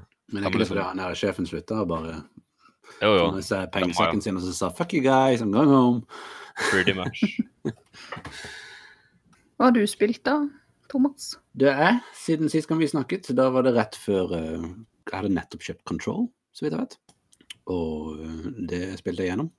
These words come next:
Speaker 1: på PlayStation med, eh, hakkete frames og hele pakka. Og det klarte jeg faktisk å få platinum i, så det var jeg fornøyd med.
Speaker 3: Mm.
Speaker 1: Oh. Eh, det er jo ganske lenge siden da, så siden da så, eh, prøvde jeg å finne på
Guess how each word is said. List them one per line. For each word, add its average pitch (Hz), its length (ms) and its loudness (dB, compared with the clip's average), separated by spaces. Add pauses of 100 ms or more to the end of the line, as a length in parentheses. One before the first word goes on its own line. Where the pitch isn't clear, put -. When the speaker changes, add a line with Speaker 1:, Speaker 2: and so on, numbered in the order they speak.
(120)
Speaker 1:
på 104 160 2
PlayStation - 460 -4 (120)
med, 101 680 -2
eh, 101 520 -8 (200)
hakkete 107 300 -6
frames 107 400 -4
og 98 200 -2
hele 98 180 -2
pakka. 101 360 -4 (1040)
Og 110 180 8
det 90 180 2
klarte 80 240 -6
jeg 80 60 -12
faktisk - 200 -12
å 82 80 -6
få 80 60 -12
platinum 90 400 -2
i, - 40 -8 (280)
så - 100 -18
det - 120 -8
var - 80 -10
jeg - 100 -10
fornøyd 156 180 -2
med. 240 160 2 (480)
Speaker 3:
Mm. 196 520 0 (480)
Speaker 1:
Oh. 87 340 -4 (680)
Eh, 101 1120 2
det 110 80 6
er 160 80 8
jo 151 80 8
ganske 127 160 4
lenge 101 160 4
siden 107 160 4
da, 82 80 -4 (320)
så 104 160 -2
siden 101 320 2
da 110 160 0
så, - 360 -4 (340)
eh, 98 240 -2 (180)
prøvde 92 220 -2
jeg 98 80 -8
å - 40 -16
finne 95 220 -2
på 98 140 -2